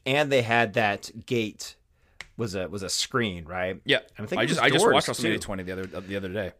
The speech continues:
Speaker 1: Yeah, so they, uh, oh, and then Survivor Series, uh, two thousand two as well, was just that
Speaker 2: Mm-hmm.
Speaker 1: gate. Anyway, that, that's
Speaker 2: Yep.
Speaker 1: a little more, more modern. Every time they go there now, unfortunately, Madison Square Garden looks like anywhere else. You, you can only tell it's M S G when you look at the ceiling.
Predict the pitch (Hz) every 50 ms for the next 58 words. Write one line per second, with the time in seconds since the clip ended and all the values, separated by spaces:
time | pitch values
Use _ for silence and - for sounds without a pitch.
0 | _ _ _ _ _ _ _ - 226 277 269 220 143 110 - - - - 156 151
1 | 151 143 135 123 - - - 143 165 175 170 160 156 156 147 135 131 131 127 120
2 | 117 - - - _ _ _ _ - 170 214 220 208 196 180 - 165 135 123 120
3 | 120 127 131 135 131 - 117 107 101 95 101 107 101 - - - - - - 110
4 | 104 98 95 - - 110 104 98 85 92 87 - - - 104 101 101 107 107 101
5 | 82 87 98 92 98 104 107 98 82 80 - 117 110 113 - - 104 95 92 -
6 | - - 92 82 87 92 - - - - - 110 104 90 92 101 120 127 135 143
7 | 147 - - 151 151 147 147 139 135 123 120 117 113 107 104 101 - - - 113
8 | 113 110 107 104 98 92 95 95 92 101 120 139 143 131 147 131 123 117 113 110
9 | 113 110 107 104 101 101 95 95 92 90 87 85 95 - - 104 104 101 - 95
10 | 85 78 82 87 92 98 98 98 - - 92 - - 98 95 92 98 95 95 95
11 | 95 95 92 - - 90 87 85 - - _ _ _ _ - - 107 104 95 85
12 | 85 87 87 76 76 90 - - - 98 101 104 - - 120 135 131 180 196 190
13 | 175 - 160 139 135 - 123 120 113 107 - - 113 110 101 101 107 104 101 95
14 | 98 98 87 - - - - - 98 90 71 - -